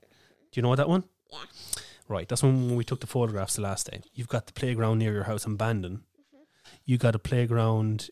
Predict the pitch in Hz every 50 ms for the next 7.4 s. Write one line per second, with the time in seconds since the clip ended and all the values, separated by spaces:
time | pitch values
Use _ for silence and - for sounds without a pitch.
0 | _ - 120 104 - - 117 107 104 - - 131 123 - - 98 90 101 - _
1 | _ _ - 311 320 320 311 _ _ 285 302 302 302 302 - - - 269 - -
2 | 113 - - - - - - 120 120 123 120 120 117 113 - - 123 117 113 117
3 | 117 113 113 113 117 113 113 - - - 117 104 85 82 - - _ - 139 139
4 | 139 139 190 185 175 - - - 151 135 113 107 104 107 - - - 131 - 147
5 | 139 131 127 - 135 120 120 120 120 120 113 - - 90 - - _ _ _ _
6 | _ _ _ _ _ _ _ _ _ _ _ - 370 359 349 339 320 - - -
7 | 254 214 208 185 160 175 190 233